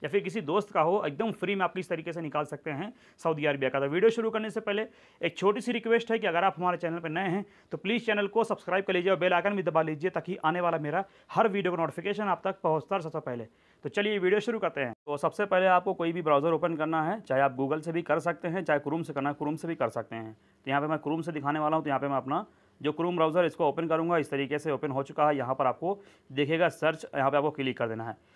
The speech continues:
यहाँ पे क्लिक करके आपको यहाँ पे लिखना क्या है मैं आपको दिखाता हूँ। यहाँ पे आपको लिख देना है डब्ल्यू डब्ल्यू डब्ल्यू डॉट एम ओ एल डॉट जी ओ वी डॉट।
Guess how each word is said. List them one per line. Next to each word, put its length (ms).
यहाँ 180
पे 120
क्लिक 220
करके 160
आपको 160
यहाँ 160
पे 100
लिखना 300
क्या 160
है 120
मैं 100
आपको 120
दिखाता 280
हूँ। 80
यहाँ 120
पे 60
आपको 140
लिख 140
देना 180
है 200
डब्ल्यू 480
डब्ल्यू 500
डब्ल्यू 340
डॉट 360
एम 280
ओ 300
एल 240
डॉट 360
जी 460
ओ 320
वी 260
डॉट। 400